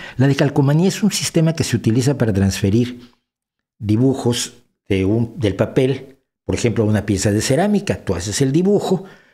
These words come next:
luego lo repasas con, con tinta negra y antes de que se aclare, eh, de, antes de que se, se seque la tinta, lo aplicas en la cerámica y entonces ya tienes el boceto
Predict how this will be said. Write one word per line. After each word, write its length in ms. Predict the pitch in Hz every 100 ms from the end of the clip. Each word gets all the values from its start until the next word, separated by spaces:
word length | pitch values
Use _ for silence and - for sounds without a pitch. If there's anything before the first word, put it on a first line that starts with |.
| -
luego 200 | 113 117
lo 140 | 110
repasas 580 | 87 87 - 107 - 117
con, 220 | - 107
con 220 | 107 104
tinta 320 | 98 123 123 147
negra 500 | 151 135 147 - - _ -
y 160 | 98
antes 280 | 110 107 107
de 120 | 110
que 260 | - 120 -
se 180 | - 117
aclare, 480 | 107 147 131 120 - - _ _ _ _ _ -
eh, 120 | 107
de, 200 | 104 117
antes 320 | 117 113 123 101
de 120 | 101
que 120 | 95
se, 420 | - 98 90 90
se 160 | - 98
seque 340 | - 131 127
la 140 | 123 123
tinta, 500 | 143 123 143 147 - - - -
lo 120 | 101
aplicas 540 | 92 127 139 139 120
en 80 | 123
la 100 | 123
cerámica 460 | 143 131 127 135 123
y 80 |
entonces 300 | 98 101 92
ya 120 | 95 104
tienes 280 | 110 104
el 100 | 101
boceto 540 | 92 92 - 107 -